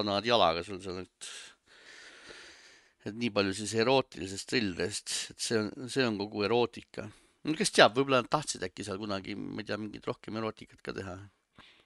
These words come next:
Aga Mortal Kombatis on seda erootikat minu meelest küll hetkel täna vist rohkem või? Või kus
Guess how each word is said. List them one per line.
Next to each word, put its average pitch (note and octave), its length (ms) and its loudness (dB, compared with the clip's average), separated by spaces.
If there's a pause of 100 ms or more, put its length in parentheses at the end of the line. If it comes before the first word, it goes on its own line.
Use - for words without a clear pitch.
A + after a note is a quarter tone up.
Aga A2+ 160 -2
Mortal C3 320 2
Kombatis G#2+ 480 0
on G#2 80 -6
seda G#2+ 160 -2
erootikat A2+ 460 0
minu G#2+ 100 -4
meelest A2 160 -6
küll G#2+ 160 -8
hetkel G2 320 -8
täna G2 160 -4
vist F#2+ 160 -10
rohkem G2+ 380 -8
või? F#2 80 -10 (2000)
Või G#2 160 -4
kus - 160 -6